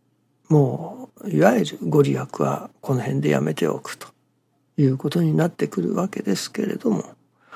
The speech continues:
そこから後のご利益というものは、教祖様自身を潤すためのご利益ではない。難儀をしておる、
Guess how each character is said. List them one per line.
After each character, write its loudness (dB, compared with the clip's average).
そ -2
こ 2
か 4
ら 6
後 4
の 4
ご 4
利 0
益 -4
と 6
い 8
う 6
も 6
の 2
は、 -4
教 2
祖 0
様 6
自 -2
身 2
を -2
潤 4
す -6
た -2
め 0
の -2
ご 2
利 0
益 -8
で -8
は -8
な -14
い。 -20
難 6
儀 0
を 4
し -2
て -2
お 2
る、 -12